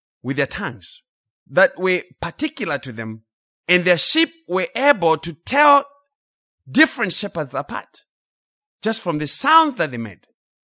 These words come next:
And the sheep had this very specific call, and they were able, or even now are able, to associate that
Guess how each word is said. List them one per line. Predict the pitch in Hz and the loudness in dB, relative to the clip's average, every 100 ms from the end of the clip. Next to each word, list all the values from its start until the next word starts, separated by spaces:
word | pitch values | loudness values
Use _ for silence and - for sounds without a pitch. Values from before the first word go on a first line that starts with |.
| _ 175 | _ -4
And | 185 | -2
the | 175 | 0
sheep | - 311 339 - | 2 2 0 -4
had | 170 254 240 190 | -4 -2 -2 -2
this | 240 165 | -6 -4
very | 190 214 214 | -2 0 0
specific | - - 196 - - 285 - - | -4 -4 -4 -2 -2 -2 -6 -4
call, | 180 123 127 143 _ _ _ - | 0 2 2 0 _ _ _ 0
and | 190 196 | 0 2
they | 190 | 2
were | 190 185 - | 0 0 -2
able, | 269 311 233 170 165 - 175 | 2 4 6 6 6 4 0
or | 175 | 2
even | 254 220 190 | 2 2 2
now | 214 294 269 196 | 6 8 8 6
are | - 180 | 4 2
able, | - 294 240 156 147 - _ _ _ - | 6 4 6 2 2 -2 _ _ _ -8
to | 196 - | -8 -4
associate | 185 180 - 311 294 269 247 240 175 | -4 -2 -2 0 0 0 -2 -4 -4
that | 190 262 | 0 0